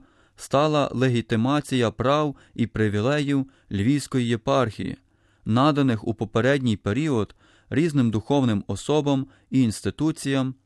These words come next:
королями Речі Посполитої, Римським апостольським престолом тощо. Владика Лев стає митрополитом у тисяча сімсот сімдесят восьмому році, після смерті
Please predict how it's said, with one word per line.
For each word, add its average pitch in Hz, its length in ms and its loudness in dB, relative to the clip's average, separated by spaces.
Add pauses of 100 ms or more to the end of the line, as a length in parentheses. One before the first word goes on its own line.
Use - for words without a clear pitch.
(140)
королями 135 500 2
Речі 131 300 0
Посполитої, 131 920 -2
Римським 135 640 0
апостольським 113 680 -2
престолом 139 680 -2 (380)
тощо. 104 480 -4 (500)
Владика 123 480 2
Лев 147 360 0 (220)
стає 139 340 -2
митрополитом 143 800 0 (260)
у 117 120 -4
тисяча 165 440 -2
сімсот 139 540 -2
сімдесят 110 500 -2
восьмому 120 560 -2
році, 123 440 -4 (380)
після 104 300 -2
смерті 139 580 0